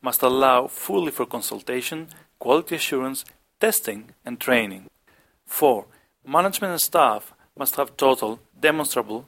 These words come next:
confidence in the reliability of the system. Five, the new system must contribute to improving the level and quality of the provision of ambulance services in the capital.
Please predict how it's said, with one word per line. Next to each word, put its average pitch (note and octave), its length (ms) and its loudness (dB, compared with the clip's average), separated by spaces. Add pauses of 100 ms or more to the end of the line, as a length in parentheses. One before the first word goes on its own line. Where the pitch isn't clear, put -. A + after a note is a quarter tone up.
(120)
confidence C#3+ 460 -6
in C3+ 60 -4
the B2 60 0
reliability A2+ 640 0
of - 100 -8
the A2 80 -6
system. - 380 -2 (1300)
Five, A2+ 480 2 (420)
the C3 120 -4
new G3 180 -2
system G3+ 320 -4
must D3+ 180 -4
contribute D3 440 -2
to C3 60 -2
improving D#3+ 500 0
the B2+ 120 2
level A#2+ 320 4
and A2+ 160 -6
quality A2+ 560 0 (200)
of A2 120 -8
the B2 60 -2
provision B2 460 -4
of A2 120 -6
ambulance C#3+ 400 0
services G#2 460 -6
in A#2+ 120 -14
the G#2+ 80 -10
capital. - 640 -10